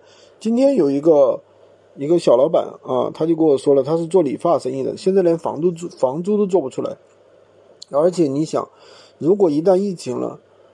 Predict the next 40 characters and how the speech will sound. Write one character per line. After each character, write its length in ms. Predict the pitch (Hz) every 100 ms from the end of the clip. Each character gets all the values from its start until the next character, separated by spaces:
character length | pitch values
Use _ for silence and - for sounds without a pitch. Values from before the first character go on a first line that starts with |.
| _ _
那 140 | 156 170
你 360 | 151 135 175 170 _ _ _ _ _ _ _
怎 120 | - 127
么 100 | 135
样？ 240 | 131 117
连 280 | 123 139 151
人 180 | 143 143
都， 240 | 175 170 - _
连 360 | 147 151 160 160 -
门 240 | 139 156
都 80 | 180
没 140 | 156
法 120 | 156
开 220 | 123 135 135
啊， 220 | 131 139 _
对 100 | 139
不 60 |
对？ 180 | 127 123 -
你 100 | 131
别 140 | 131
说 160 | 147 165
房 260 | 143 127
租 160 | 143 156
了。 140 | 147 - _ _ _ - - _
那 180 | 214 262
我 80 |
们 160 | 147 175
做 180 | 185 196
闲 280 | - 147 175
鱼 140 | 147
的 100 | 160
话， 300 | 147 127 - _ _ _ _ _ _
没 160 | - 151
有 100 | 190
那 100 | 175
么 140 | 170
多 340 | 156 160 151 - _ _ _ _ _ _ -
破 200 | 190 147
事 140 | 185
儿， 160 | 160